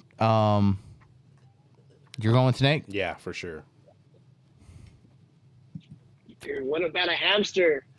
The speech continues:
Speaker 3: A hamster's pretty worthless.
Speaker 1: No, no, no, no, no.
Speaker 2: No,
Speaker 1: You can,
Speaker 2: see,
Speaker 1: you can
Speaker 2: that's
Speaker 1: play with.
Speaker 2: So I had, like, the thing about a hamster though is, like, their lifespan is, like, a year and a half or two years.
Speaker 1: Is that true?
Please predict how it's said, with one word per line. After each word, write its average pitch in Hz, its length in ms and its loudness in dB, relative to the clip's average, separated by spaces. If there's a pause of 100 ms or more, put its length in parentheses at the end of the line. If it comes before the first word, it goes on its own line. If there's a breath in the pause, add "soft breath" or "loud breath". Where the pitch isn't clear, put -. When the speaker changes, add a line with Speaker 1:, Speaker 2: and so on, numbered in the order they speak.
(140)
Speaker 3:
A 160 60 -8
hamster's 233 480 0
pretty 247 280 0
worthless. 214 640 2
Speaker 1:
No, 117 460 4
no, 110 120 4
no, 98 220 4
no, 87 160 2
no. 120 100 4
Speaker 2:
No, 123 60 2
Speaker 1:
You 123 60 0
can, 143 100 2
Speaker 2:
see, 143 240 0
Speaker 1:
you 120 200 2
can 131 100 2
Speaker 2:
that's - 80 -2
Speaker 1:
play 95 180 2
with. 82 180 0
Speaker 2:
So 131 280 4
I 127 140 4
had, 147 200 2
like, 117 200 2 (120)
the 123 80 0
thing 156 220 2
about 127 260 4
a 82 60 -2
hamster 120 480 0
though 104 240 4
is, 95 140 -4
like, 90 260 -2
their 98 140 -4
lifespan 98 600 -4
is, 87 100 -10
like, 90 160 -8
a 87 40 -8
year 92 220 -10
and 92 80 -10
a 80 40 -14
half 98 400 -8
or - 60 -12
two - 140 -10
years. 104 380 -6 (120)
Speaker 1:
Is 117 80 0
that 127 160 2
true? 175 240 0